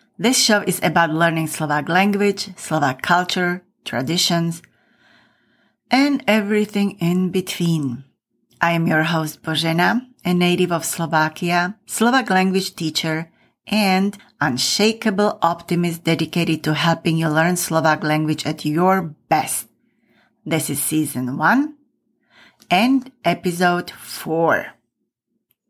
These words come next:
Have you ever wondered about the first very important and significant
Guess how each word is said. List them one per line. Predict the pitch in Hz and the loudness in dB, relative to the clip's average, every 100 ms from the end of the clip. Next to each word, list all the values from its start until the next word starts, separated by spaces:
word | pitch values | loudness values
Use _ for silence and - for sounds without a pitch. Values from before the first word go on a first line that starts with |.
| _ _ _ | _ _ _
Have | - 254 285 | -2 2 2
you | 294 - | 0 0
ever | 214 202 160 147 - | 0 2 0 -2 -2
wondered | 180 190 170 147 170 | 0 2 0 -2 -4
about | 139 165 147 | 0 0 0
the | |
first | 156 - 196 156 151 - _ 180 | -8 0 2 2 0 -8 _ -2
very | 196 214 | 0 2
important | 196 175 - 180 180 160 135 - - | 0 -4 -2 -4 -2 -2 -4 -6 -2
and | 190 190 147 | 2 2 0
significant | 139 156 170 185 180 160 - | -4 -4 -2 -2 -2 -2 -4